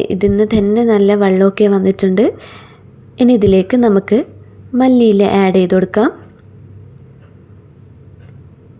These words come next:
അങ്ങനെ മല്ലിയില ആഡ്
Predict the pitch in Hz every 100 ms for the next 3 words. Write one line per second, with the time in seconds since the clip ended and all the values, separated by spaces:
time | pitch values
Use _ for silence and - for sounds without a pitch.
0 | - - - - - - - - - -
1 | - - - - 226 226 220 208 220 247
2 | 240 233 202